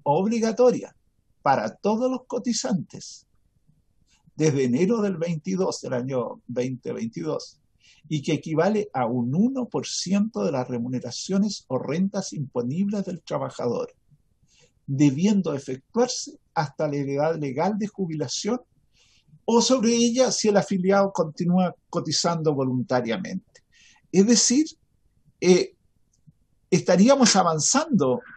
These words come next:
vía este proyecto excepcional para resolver una, una situación transitoria en, en algo que está en otro proyecto, que es el de reforma previsional en el Senado,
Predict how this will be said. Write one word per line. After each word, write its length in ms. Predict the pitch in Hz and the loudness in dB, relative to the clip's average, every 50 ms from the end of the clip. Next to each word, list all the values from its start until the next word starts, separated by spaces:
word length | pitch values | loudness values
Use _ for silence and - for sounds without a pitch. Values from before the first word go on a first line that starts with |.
| - - - | -20 -12 -6
vía 260 | 147 151 175 190 180 | -2 2 4 6 6
este 260 | 170 160 156 - 180 | 4 4 2 -2 -2
proyecto 500 | 131 139 139 135 120 165 214 202 - - | -2 0 0 2 4 2 2 2 0 -2
excepcional 920 | 156 - - - - - - - - 104 107 131 202 262 262 - 120 101 - _ _ _ _ _ _ _ _ _ _ _ _ _ _ _ _ _ _ _ _ _ _ _ _ _ _ _ | -2 -2 -2 -4 -4 -4 -6 -6 -4 -4 0 2 2 2 2 0 -2 -4 -8 _ _ _ _ _ _ _ _ _ _ _ _ _ _ _ _ _ _ _ _ _ _ _ _ _ _ _
para 200 | - 151 139 131 | 2 2 2 2
resolver 560 | 131 139 139 127 - 123 123 120 127 180 226 277 | 2 -2 -4 -2 -2 -2 -2 0 2 2 2 2
una, 240 | 277 254 220 190 - 156 | 2 0 -2 -2 -2 -2
una 220 | 160 151 135 139 135 | -4 -2 -2 -2 -4
situación 840 | 127 - 147 123 - 139 131 - - - 151 156 156 156 147 131 - 120 | -4 -6 -6 -6 -6 -6 -6 -6 -2 0 2 2 2 0 -2 -6 -8 -6
transitoria 600 | 135 139 139 - 151 - - 208 220 240 247 247 - _ _ _ _ _ _ - | -6 -6 -6 -8 -8 -4 -4 -2 -2 -2 -4 -6 -8 _ _ _ _ _ _ 0
en, 240 | 180 180 180 180 - | 0 2 2 0 -2
en 140 | - 190 180 | 0 0 2
algo 380 | 180 196 226 240 233 269 262 269 | 4 4 4 4 2 2 0 2
que 220 | - 196 190 190 - | 2 4 4 4 2
está 340 | 170 151 - _ - 247 | -2 -6 -6 _ 0 2
en 100 | 240 226 | 4 4
otro 280 | 262 302 294 - 269 254 | 4 2 0 -2 -4 -2
proyecto, 880 | - 214 208 185 180 233 247 - - - - - 131 123 - 233 226 - _ _ _ _ _ _ | 0 2 2 2 4 2 0 0 -2 -6 -6 -4 -2 0 0 -2 -4 -6 _ _ _ _ _ _
que 120 | - - 180 | -2 2 2
es 120 | 180 - | 2 4
el 140 | 226 208 190 | 2 2 4
de 100 | 175 170 | 4 2
reforma 720 | 151 147 139 - - 180 190 185 185 185 202 202 190 - - _ _ _ _ _ | 2 2 -2 -2 0 2 2 2 2 2 2 2 0 -2 -4 _ _ _ _ _
previsional 840 | - - 131 135 135 135 131 - - 202 190 185 185 180 185 214 254 247 _ _ _ _ _ _ _ _ _ _ _ _ - | -2 -2 0 0 0 0 0 0 0 2 2 2 2 2 0 -2 -4 -4 _ _ _ _ _ _ _ _ _ _ _ _ -2
en 240 | - 139 143 131 139 | 2 2 4 4 2
el 140 | 139 131 | 0 -2
Senado, 580 | - - 196 185 196 208 226 196 175 208 277 - | -2 0 0 2 4 4 4 2 0 -2 -6 -8